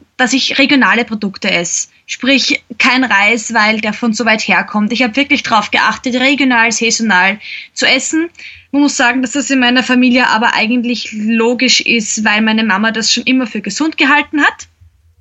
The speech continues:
Und eigentlich bin ich auch sehr lang dabei geblieben. Und dann mit,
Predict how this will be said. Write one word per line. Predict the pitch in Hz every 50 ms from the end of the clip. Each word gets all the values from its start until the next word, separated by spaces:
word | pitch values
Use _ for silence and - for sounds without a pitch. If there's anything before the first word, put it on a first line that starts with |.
| _ _ _ _ _ -
Und | - 262 262 269 277 277 262 - - - - - - -
eigentlich | - 233 233 302 302 311 - -
bin | - 294
ich | 285 - 285
auch | -
sehr | - 320 294
lang | 285 240 208 220 247 285 269 - _ _ _ _ _ _ _
dabei | - 175 196 220 269 285
geblieben. | 247 294 285 - - 214 214 202 190 180 170 _ _ _ _ _ _ _ _ _ _ _ _
Und | - 254 254 254 254 214 233
dann | 226 214 262 311 320 294
mit, | 285 285 277 - - - - -